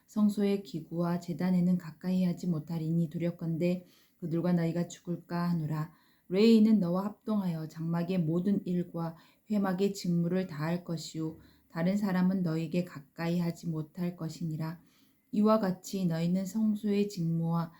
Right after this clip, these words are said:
제단의 직무를 다하라. 그리하면 여호와의 진노가 다시는 이스라엘 자손에게 미치지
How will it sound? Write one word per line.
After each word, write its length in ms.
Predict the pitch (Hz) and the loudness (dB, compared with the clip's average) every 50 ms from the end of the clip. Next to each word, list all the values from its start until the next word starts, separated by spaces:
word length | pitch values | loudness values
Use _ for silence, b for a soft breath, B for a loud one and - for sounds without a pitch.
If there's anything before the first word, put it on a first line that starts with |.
| b b b b | b b b b
제단의 460 | - 180 170 190 190 202 202 202 202 | -8 -4 -2 0 2 4 4 4 2
직무를 540 | - - 190 180 180 175 175 170 185 185 180 | 0 0 2 4 4 4 4 2 0 -2 -2
다하라. 560 | - - - 160 165 165 165 160 156 156 156 - | -4 -8 -10 -8 -6 -6 -6 -6 -6 -8 -8 -10
그리하면 600 | - 170 170 165 165 170 175 185 180 180 180 - B B B B B B - | -10 -8 -4 -2 0 2 4 4 4 2 0 -2 B B B B B B -2
여호와의 420 | 180 180 180 190 196 202 202 202 202 | 0 2 4 4 4 4 4 2 0
진노가 400 | - - 190 185 185 185 190 185 | -2 -4 -4 -2 -2 -2 -4 -4
다시는 540 | 156 160 160 156 - 190 190 196 202 - - | -6 -8 -10 -8 -6 -4 -2 0 0 0 -2
이스라엘 500 | - 208 202 - 226 220 208 208 208 202 | -2 -4 -4 -2 -2 0 2 2 2 0
자손에게 600 | - 185 180 - 185 180 175 - 180 175 175 165 | 0 -2 -4 -2 -2 -2 -2 -2 -2 -2 -2 -2
미치지 640 | - 160 147 - - - 156 143 - 165 165 160 | -2 -4 -6 -8 -10 -14 -14 -10 -6 -6 -4 -4